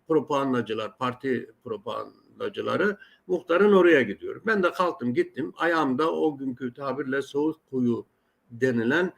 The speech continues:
işte kara lastik bir, e, ayakkabı vardı. Muhtarın odasında kapının ağzına, e, oturdum. E, gelen, e, propagandacılar, e,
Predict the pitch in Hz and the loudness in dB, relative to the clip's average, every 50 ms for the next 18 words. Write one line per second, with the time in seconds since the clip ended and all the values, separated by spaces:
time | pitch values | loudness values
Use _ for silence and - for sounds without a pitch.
0 | _ _ _ _ - - - - 135 - - 160 165 156 151 147 143 151 147 135 | _ _ _ _ -16 -12 -8 -8 -8 -6 -4 -4 -2 -2 0 0 0 0 -2 -4
1 | - - 143 120 - - 127 120 113 123 - 123 123 120 117 113 - - - 151 | -6 -10 -14 -14 -8 -6 -4 -4 -4 -6 -8 -6 -4 -2 -2 -4 -4 -4 -4 -2
2 | 143 143 - - 123 104 98 101 98 98 - - 143 156 156 135 107 98 - 170 | -2 -2 -4 -6 -8 -8 -6 -6 -8 -8 -8 -4 -2 0 0 0 -2 -2 -2 -2
3 | 170 139 139 160 - - - 143 135 123 127 147 165 147 139 123 120 - 120 120 | -2 -2 -2 -6 -8 -6 -4 -4 -2 -2 -2 -2 -2 -2 -2 -4 -4 -4 -6 -4
4 | 127 143 175 165 - - 147 135 - 131 143 156 160 156 147 135 135 123 117 120 | -2 -2 -2 -2 -2 -4 -6 -6 -6 -6 -4 -2 -2 0 0 0 0 -2 -2 -2
5 | 123 139 160 170 - - - - - - - _ _ - - 139 135 131 127 127 | -2 -2 -2 -2 -4 -8 -12 -20 -20 -20 -20 _ _ -12 -8 -4 -4 -2 -2 -2
6 | 123 127 123 - - 175 165 - 123 113 104 - 170 196 185 170 - _ _ _ | -2 -4 -2 2 2 2 2 0 -2 -6 0 2 2 2 2 0 -4 _ _ _
7 | _ _ - - _ _ _ _ _ _ 71 69 67 67 69 69 69 69 69 73 | _ _ -20 -20 _ _ _ _ _ _ -4 -2 0 2 2 2 2 0 0 -2
8 | - 143 180 196 196 196 190 190 175 165 165 160 156 156 156 139 - - 180 180 | 2 4 8 8 10 10 8 6 4 0 -2 -2 -2 -2 -2 -2 0 0 0 2
9 | 175 175 180 175 170 170 160 151 131 123 131 135 175 190 196 - - - - | 2 2 2 4 4 4 2 2 2 0 0 2 4 2 2 0 -2 -10 -12